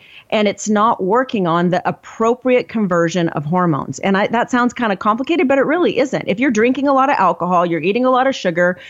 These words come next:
you're eating all day long and never giving your gut a break, not doing the intermittent fasting, which I've talked about before.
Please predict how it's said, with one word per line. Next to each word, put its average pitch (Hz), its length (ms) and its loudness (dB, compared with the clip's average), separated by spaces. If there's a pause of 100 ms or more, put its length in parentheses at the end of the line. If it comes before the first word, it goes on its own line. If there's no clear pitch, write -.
(140)
you're 208 160 2
eating 190 280 0
all 214 260 2
day 254 180 4
long 208 260 2
and 175 80 2
never 185 200 0
giving 208 300 0
your 214 120 2
gut 202 220 0
a 226 60 0
break, 170 360 -2
not 170 200 -2
doing 190 200 0
the 202 80 2
intermittent 202 440 0
fasting, 165 420 -2
which 160 320 -4 (200)
I've 156 180 -4
talked 160 260 -2
about 151 240 -2
before. 156 460 -2